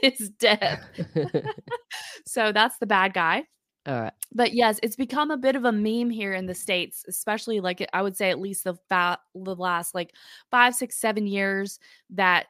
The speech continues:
Speaker 1: Die Hard is a Christmas movie. So it's a whole thing that, you know, guys love Die Hard, and it is now considered a, quote, Christmas movie.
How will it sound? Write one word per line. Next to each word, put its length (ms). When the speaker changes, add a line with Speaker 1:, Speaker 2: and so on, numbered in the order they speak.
Speaker 1:
Die 260
Hard 460
is 140
a 80
Christmas 560
movie. 440
So 580
it's 240
a 80
whole 240
thing 560
that, 320
you 140
know, 220
guys 420
love 180
Die 220
Hard, 480
and 460
it 140
is 420
now 260
considered 460
a, 100
quote, 300
Christmas 420
movie. 380